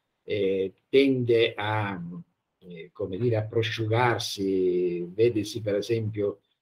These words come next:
eh, quando abbiamo un ambiente lacustre o degli ambienti particolari,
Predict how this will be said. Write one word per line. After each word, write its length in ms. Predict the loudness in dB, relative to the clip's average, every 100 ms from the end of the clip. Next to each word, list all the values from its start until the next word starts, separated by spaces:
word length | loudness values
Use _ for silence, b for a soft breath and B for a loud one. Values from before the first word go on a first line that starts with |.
| _ _
eh, 320 | 0 0 0 0
quando 300 | 2 4 2
abbiamo 420 | 4 4 4 2
un 80 | 0
ambiente 500 | 0 2 2 4 4
lacustre 720 | 4 2 2 2 2 2 4
o 240 | 6 6 4
degli 240 | 2 -2
ambienti 460 | 0 2 2 2 -2
particolari, 840 | -2 0 2 6 6 6 -2 -6